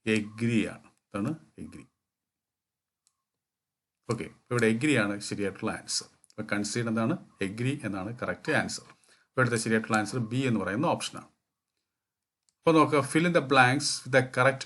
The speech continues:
option. ആർട്ടിക്കിൾസുമായി ബന്ധപ്പെട്ട ചോദ്യമാണ്. ഇപ്പോൾ പ-, പറയുന്നത്, "He saw dash എസ് ഐ of police sitting under dash eucalyptus tree" എന്നാണ് പറഞ്ഞിരിക്കുന്നത്.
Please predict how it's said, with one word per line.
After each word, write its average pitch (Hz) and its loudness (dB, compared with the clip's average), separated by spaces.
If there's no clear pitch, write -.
option. - -6
ആർട്ടിക്കിൾസുമായി 131 2
ബന്ധപ്പെട്ട 113 -2
ചോദ്യമാണ്. 98 0
ഇപ്പോൾ 160 4
പ-, 156 4
പറയുന്നത്, 143 6
"He 147 4
saw 135 4
dash 127 6
എസ് 117 2
ഐ 131 4
of 117 0
police 113 2
sitting 98 -2
under 110 2
dash 131 4
eucalyptus 113 0
tree" - -6
എന്നാണ് 113 -2
പറഞ്ഞിരിക്കുന്നത്. 123 -4